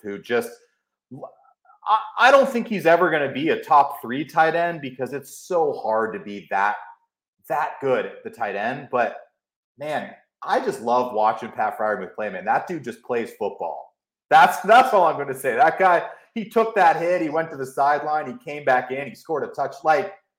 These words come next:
he just looked like a football player and a great Pittsburgh Steeler. And Kenny Pickett obviously likes him. So I think Freiermuth is, could get, you know, if he could get a couple more targets, he may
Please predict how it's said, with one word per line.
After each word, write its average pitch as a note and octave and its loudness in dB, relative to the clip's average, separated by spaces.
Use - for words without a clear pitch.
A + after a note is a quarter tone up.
he B3 -12
just F3+ -4
looked C3+ -2
like A2+ -2
a G2 -4
football A2+ -4
player G2 -4
and F2+ -10
a A#2+ -14
great D#3+ -6
Pittsburgh B2+ -8
Steeler. A2 -8
And A2 -12
Kenny A3 -8
Pickett G3+ -4
obviously C3+ 0
likes G#2 -8
him. E2+ -14
So F#2 -6
I C#3 -4
think E4 -14
Freiermuth C3 -4
is, - -14
could C#3+ -8
get, A#2+ -8
you F#3 -12
know, E3 -8
if F#3 -16
he A3+ -10
could A#3 -10
get A3 0
a D#3+ -2
couple E3+ -2
more E3+ -6
targets, G2+ -6
he D3+ -20
may B2+ -8